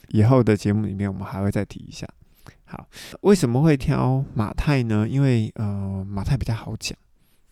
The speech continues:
就是可以让大家可以比较容易可以抓得到，呃，就整个的一些主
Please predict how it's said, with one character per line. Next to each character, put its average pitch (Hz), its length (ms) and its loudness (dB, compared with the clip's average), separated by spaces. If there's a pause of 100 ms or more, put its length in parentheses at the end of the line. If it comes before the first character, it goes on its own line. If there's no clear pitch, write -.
(140)
就 120 100 -4
是 110 260 -6 (320)
可 120 140 2
以 107 160 2
让 101 480 -2 (540)
大 110 100 -2
家 107 160 -2
可 110 140 -6
以 98 160 -6
比 - 100 -12
较 98 340 -6
容 104 300 -10
易 104 200 -4
可 - 160 -6
以 - 280 -8
抓 95 240 -2
得 - 140 -8
到， - 260 -8 (460)
呃， 101 240 -12
就 104 160 -2
整 - 240 -12
个 - 340 -10 (240)
的 98 200 -4
一 - 100 -8
些 107 180 -2
主 - 180 -4